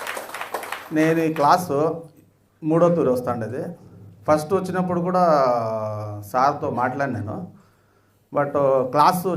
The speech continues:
చాలా బాగుంది. But రెం-, రెండో తూరి వచ్చినాను. రెండో తూరి కూడా చాలా ఇంప్రూవ్‌మెంట్ కనపడింది నాకు. ఆ రోజు కూడా మైక్లో మాట్లాడినాను, వీడియోలో already ఉన్నాయి. But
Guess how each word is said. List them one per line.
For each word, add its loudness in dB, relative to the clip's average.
చాలా 6
బాగుంది. 2
But 0
రెం-, 2
రెండో 4
తూరి 4
వచ్చినాను. 0
రెండో 0
తూరి -2
కూడా 0
చాలా 0
ఇంప్రూవ్‌మెంట్ 0
కనపడింది -4
నాకు. -8
ఆ 6
రోజు 6
కూడా 4
మైక్లో 0
మాట్లాడినాను, 0
వీడియోలో 2
already -4
ఉన్నాయి. -2
But -2